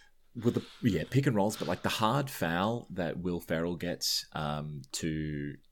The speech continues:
essentially, you know, see his mum up in heaven. Like, the Spurs player who committed that foul would probably be suspended, like, half a season for that sort of stuff. Like, it was a,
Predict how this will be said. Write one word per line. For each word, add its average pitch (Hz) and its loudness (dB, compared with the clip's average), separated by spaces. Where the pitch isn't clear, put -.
essentially, 85 -2
you 78 -2
know, 76 -4
see - 0
his - -2
mum 80 -4
up 76 -6
in 80 -4
heaven. 80 -4
Like, - -6
the 92 -2
Spurs 110 2
player 123 2
who 104 0
committed 82 -2
that 85 -2
foul 80 0
would 78 -4
probably 82 0
be 76 -2
suspended, 80 -4
like, 76 -4
half 78 -4
a 82 -4
season 82 -2
for 87 -6
that 82 -6
sort 92 -2
of - -6
stuff. - -2
Like, 78 -2
it 65 -8
was 82 -2
a, 78 -2